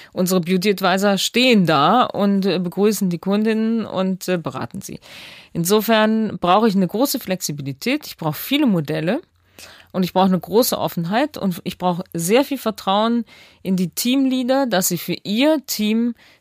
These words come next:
die beste Lösung finden. Und da gibt es eben kein null acht fünfzehn. Und deswegen ist es auch so ein bisschen, muss es so ein bisschen auf dieser individuellen Ebene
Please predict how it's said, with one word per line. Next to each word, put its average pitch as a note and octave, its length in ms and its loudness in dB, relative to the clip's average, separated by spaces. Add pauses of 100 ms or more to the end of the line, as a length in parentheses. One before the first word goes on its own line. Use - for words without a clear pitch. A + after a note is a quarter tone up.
(100)
die E3+ 60 -4
beste E3+ 340 0
Lösung C#3+ 320 -6
finden. C#3+ 580 -14 (140)
Und F3+ 160 0
da F3+ 80 4
gibt A3+ 260 -2
es A#3+ 160 -4
eben F#3+ 300 -4
kein F3+ 300 -2
null F#3 180 -2
acht C#3 240 -8
fünfzehn. B3+ 600 -6 (480)
Und F3 140 -4
deswegen G#3 300 0
ist G3 160 -4
es A3 140 -4
auch F#3+ 120 2
so F#3+ 120 -4
ein F#3 80 -2
bisschen, G3+ 300 -2
muss G#3 160 -2
es G3+ 100 -6
so G3+ 80 -2
ein F#3+ 80 -2
bisschen G#3 380 -4
auf D3+ 180 -4
dieser G3 260 -4
individuellen F3+ 640 -2
Ebene E3+ 540 -2